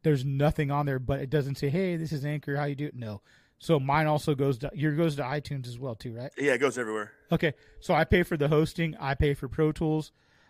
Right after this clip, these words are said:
Speaker 1: I pay for Premiere. I pay for all these things monthly too as well. So it's kinda like, if you get, say you get ten people to pay five bucks or fifty bucks,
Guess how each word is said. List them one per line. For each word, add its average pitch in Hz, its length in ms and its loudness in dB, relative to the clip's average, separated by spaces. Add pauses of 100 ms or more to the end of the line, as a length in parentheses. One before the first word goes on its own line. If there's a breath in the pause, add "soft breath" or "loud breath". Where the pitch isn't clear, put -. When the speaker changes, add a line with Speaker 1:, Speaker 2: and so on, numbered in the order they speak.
Speaker 1:
I 127 120 0
pay 147 220 2
for 147 180 -4
Premiere. 151 560 0
I 143 100 -2
pay 147 180 -2
for 135 180 -6
all 135 100 -2
these 127 220 -6
things 127 220 -8
monthly 127 420 -10
too 123 260 -10
as 107 100 -14
well. 110 360 -12 (560)
So 165 180 2
it's 147 160 0
kinda 170 240 2
like, 139 280 0 (120)
if 170 200 -2
you 190 100 2
get, 208 220 4 (120)
say 196 120 2
you 196 100 2
get 175 160 2
ten 180 200 2
people 180 300 -4
to 165 80 -4
pay 170 220 -2
five 165 260 -6
bucks 165 180 -6
or 123 40 -8
fifty 147 280 -6
bucks, 131 300 -8